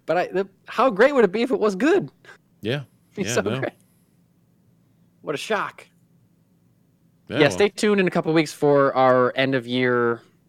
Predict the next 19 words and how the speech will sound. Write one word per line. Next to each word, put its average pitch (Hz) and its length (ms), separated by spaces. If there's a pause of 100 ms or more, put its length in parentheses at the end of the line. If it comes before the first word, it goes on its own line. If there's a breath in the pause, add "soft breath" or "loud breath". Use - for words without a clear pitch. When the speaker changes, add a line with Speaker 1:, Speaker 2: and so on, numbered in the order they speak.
Speaker 1:
um, 104 540 (340)
wrap 127 340
up 127 160
show. 107 440
I 113 100
think 123 220
last 117 380
year 117 180
we 107 120
did, 104 260
like, 101 200
a 95 100
top, - 500 (800)
top 143 240
three 143 480
from 123 720
movies, 135 400
T 135 180
V, 139 400